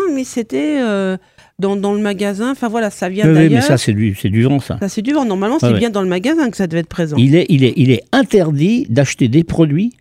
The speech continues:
Speaker 2: pour les vendre exclusivement pendant la période des soldes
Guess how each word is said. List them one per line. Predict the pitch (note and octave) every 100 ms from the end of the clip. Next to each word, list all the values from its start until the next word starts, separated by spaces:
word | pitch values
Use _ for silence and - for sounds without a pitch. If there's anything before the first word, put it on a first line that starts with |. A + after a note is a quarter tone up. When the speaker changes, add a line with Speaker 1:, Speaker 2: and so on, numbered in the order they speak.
| _ _ -
Speaker 2:
pour | A#2+ C3+
les | D#3+
vendre | D3+ C#3 F#2 - -
exclusivement | G#3+ - F3+ D3+ D3+ C#3+ D#3+
pendant | F#3+ C3+ B2
la | A2+
période | B2+ C#3 C#3+
des | A#2
soldes | - A2 A2